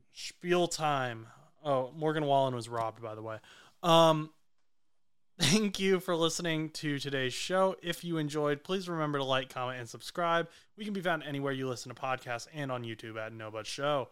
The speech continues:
Our social media pages are No Buts underscore show on Instagram and No Buts Show on TikTok.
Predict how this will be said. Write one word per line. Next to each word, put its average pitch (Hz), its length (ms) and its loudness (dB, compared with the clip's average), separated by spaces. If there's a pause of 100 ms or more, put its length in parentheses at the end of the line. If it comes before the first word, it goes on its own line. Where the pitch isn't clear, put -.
(320)
Our 151 260 4
social 175 320 -4
media 156 260 -2
pages 143 420 -6
are 143 260 -2
No 139 140 -4
Buts 139 200 -4
underscore 131 400 -12
show 131 280 -6
on 127 180 -8
Instagram 214 580 -8
and 156 180 -4
No 139 140 -2
Buts 131 160 -4
Show 120 220 -6
on 123 160 -8
TikTok. 165 560 -4